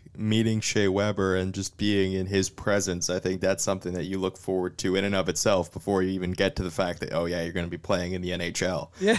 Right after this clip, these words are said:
Speaker 1: Uh, <laughs> uh, but, Rick, um, we'll move on because the Montreal Canadiens, uh, this week, uh, was on Facebook, on social media, YouTube. They had a, uh,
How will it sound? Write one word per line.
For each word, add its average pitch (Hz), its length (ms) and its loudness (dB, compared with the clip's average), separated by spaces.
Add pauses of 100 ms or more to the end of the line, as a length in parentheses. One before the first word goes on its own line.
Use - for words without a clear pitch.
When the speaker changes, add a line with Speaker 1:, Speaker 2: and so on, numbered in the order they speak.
Speaker 1:
Uh, 156 920 6 (1000)
<laughs> - 0 -
uh, 120 420 6
but, 113 300 2
Rick, 123 420 2 (560)
um, 107 500 2 (100)
we'll 135 160 2
move 143 240 4
on 113 300 4
because 104 480 0
the 104 80 -2
Montreal 143 420 0
Canadiens, 104 760 0
uh, 92 180 0
this 98 300 -6
week, 98 340 -4
uh, 90 200 0
was 87 120 -4
on 92 140 -2
Facebook, 139 640 0
on 107 100 2
social 127 300 2
media, 113 340 2
YouTube. 110 560 0
They 98 200 2
had 98 320 2
a, 95 220 0
uh, 92 320 -2